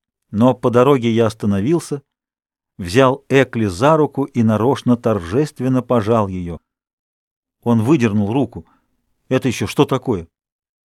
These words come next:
"Ничего. Просто хотел поблагодарить тебя за то, что ты настоящий принц. Вот и всё", — сказал я. И голос у меня был такой искренний, честный. "Ты молодчина, Экли, детка", —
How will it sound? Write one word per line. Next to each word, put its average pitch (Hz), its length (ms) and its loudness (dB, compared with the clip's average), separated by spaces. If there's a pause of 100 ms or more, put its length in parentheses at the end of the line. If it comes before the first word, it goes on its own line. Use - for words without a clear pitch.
(380)
"Ничего. 110 580 -4 (840)
Просто 165 340 2
хотел 165 440 2
поблагодарить 143 760 2
тебя 113 360 -2 (100)
за 98 180 -2
то, 127 140 0
что - 180 -4
ты 143 180 -2
настоящий 135 800 0
принц. - 680 -4 (140)
Вот 135 240 -4
и 165 60 -4
всё", — 127 340 -8 (580)
сказал 107 460 -2
я. 95 200 -6 (480)
И 113 100 -4
голос 151 400 0
у - 20 -2
меня 131 240 2
был 120 160 -2
такой 123 300 -2
искренний, 107 880 -6 (240)
честный. 151 680 -2 (720)
"Ты 143 220 0
молодчина, 147 880 0
Экли, 117 440 -2
детка", — 95 500 -6